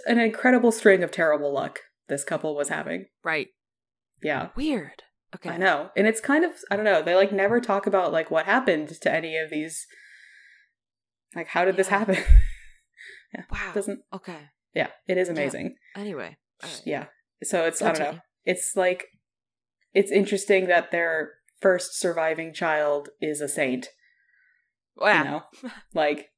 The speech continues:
Speaker 1: in your string of how many of your children are saints, most people it's zero.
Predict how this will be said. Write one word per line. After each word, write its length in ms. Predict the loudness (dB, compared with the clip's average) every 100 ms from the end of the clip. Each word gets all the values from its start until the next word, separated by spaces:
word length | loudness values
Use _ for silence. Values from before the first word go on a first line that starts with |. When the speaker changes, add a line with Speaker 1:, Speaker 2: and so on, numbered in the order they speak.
| -4
Speaker 1:
in 140 | 0
your 180 | 0 0
string 440 | -4 0 2 2
of 120 | -2 0
how 160 | -2
many 220 | -2 -4
of 80 | -4
your 100 | -4
children 380 | -4 -4 -4 -6
are 80 | -6
saints, 420 | 0 0 0 -2
most 200 | -6 -2
people 260 | 0 0 -2
it's 300 | -4 -6 -8 -8
zero. 460 | -2 0 4 2